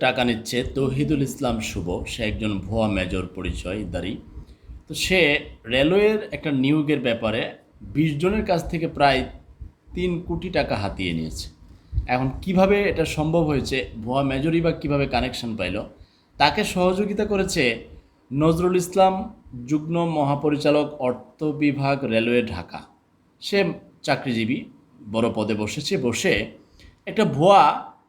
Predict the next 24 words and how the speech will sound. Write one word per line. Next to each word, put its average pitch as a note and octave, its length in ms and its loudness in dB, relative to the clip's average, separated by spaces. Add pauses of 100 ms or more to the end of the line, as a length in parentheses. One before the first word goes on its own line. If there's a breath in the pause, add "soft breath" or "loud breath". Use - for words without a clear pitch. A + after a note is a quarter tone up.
প্রজ্ঞাপন F#3+ 460 2
জারি A#2 180 0
করেছে A2 420 -6 (440)
যে A2 160 -2
লোক C3+ 280 0
নিবে C3 240 0
রেল, B2+ 320 0 (300)
রেল A#2+ 180 0
বিভাগে। E3 540 -2 (460)
তো F3 120 -18
পরবর্তীতে G#3+ 840 2
এই F#3 180 4
মেজর, F3+ 720 4 (140)
ভুয়া D3+ 260 4
মেজর G#3+ 560 2 (300)
তৌহিদুল D#3+ 320 2
ইসলাম G3 240 -4
শুভ F3 320 0
এবং D#3 320 4 (160)
তার E3+ 520 2 (400)
I D3 40 2
love F3 220 2
you A3 100 4
স্ত্রী C3 580 0